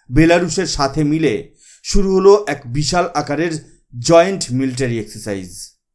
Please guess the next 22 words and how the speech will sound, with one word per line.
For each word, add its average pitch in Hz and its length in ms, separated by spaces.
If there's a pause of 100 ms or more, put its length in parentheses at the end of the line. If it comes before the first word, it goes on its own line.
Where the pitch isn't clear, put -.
(160)
যার 147 200
নাম 143 280
দেওয়া 165 200
হয়েছে 156 540 (300)
জ্যাপেড 151 520 (320)
টু 165 160
জিরো 147 300
টু 135 220
ফাইভ। 104 380 (380)
অর্থাৎ, 127 440 (640)
বন্ধুরা, 160 340
বিশ্বাস 135 420
করুন, 180 420 (260)
এই 151 140
নামটা 151 720
একটা 131 220
ধোঁকা। 107 580 (600)
এটা 165 260
আসলে 175 460
কোনো 156 240
মহড়া 147 480
নয়, 90 220